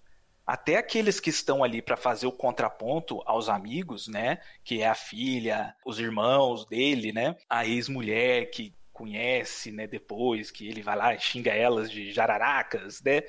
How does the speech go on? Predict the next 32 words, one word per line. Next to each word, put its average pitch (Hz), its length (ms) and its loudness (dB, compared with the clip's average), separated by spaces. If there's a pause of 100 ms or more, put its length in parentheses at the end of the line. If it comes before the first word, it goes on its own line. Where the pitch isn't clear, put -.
(380)
A 156 80 2
gente 185 320 -2
não 208 220 0
consegue 190 840 0
desgostar 147 760 2
dos 147 160 -4
personagens, 107 760 -2
isso 110 200 -10
é 139 40 -6
incrível. 143 680 -8 (100)
E 123 220 -8
isso 175 260 -2
é 143 220 4 (160)
da 127 300 2
construção 185 880 0
do 269 100 0
Jorge 139 280 2
Amado, 196 520 -2 (200)
não 139 260 0
só 147 260 4
da 123 140 4
escrita, - 880 -2 (760)
mas 120 560 -2
da 131 120 2
construção 147 840 -2
humana. 165 500 0
E 127 80 0
ele 131 140 0
cria 185 240 0
personagens 165 640 0
muito 160 320 -4
humanos. 147 840 0